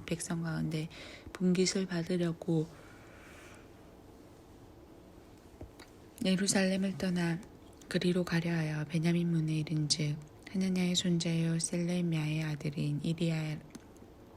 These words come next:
이리야라. 이리 많은 문지기 우두머리가 선지자 예레미야를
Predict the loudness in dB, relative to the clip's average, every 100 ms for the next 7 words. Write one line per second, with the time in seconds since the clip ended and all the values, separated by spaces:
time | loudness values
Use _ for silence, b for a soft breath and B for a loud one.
0 | -20 -8 -6 2 4 4 2 0 -2 B
1 | B B B -2 2 2 2 2 2 2
2 | 2 2 0 -2 -2 -4 -4 -6 -4 -4
3 | -4 -4 -4 -4 -2 -2 -2 -2 -2 -2
4 | -4 -2 -2